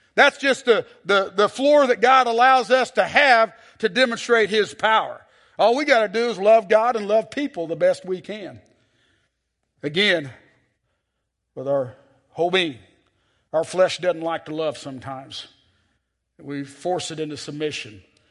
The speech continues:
Paul says, "I beat myself into submission." The power and anointing moves through our lives because of our love for God and people.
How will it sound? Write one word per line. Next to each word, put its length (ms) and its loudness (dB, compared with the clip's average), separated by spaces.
Paul 180 -2
says, 260 -10
"I 140 -2
beat 420 -8
myself 480 -14
into 140 -14
submission." 580 -16
The 80 -12
power 320 2
and 80 0
anointing 500 -4
moves 380 -6
through 140 -4
our 140 0
lives 640 -4
because 320 0
of 120 -6
our 160 -2
love 300 -2
for 160 -10
God 460 -4
and 240 -16
people. 460 -12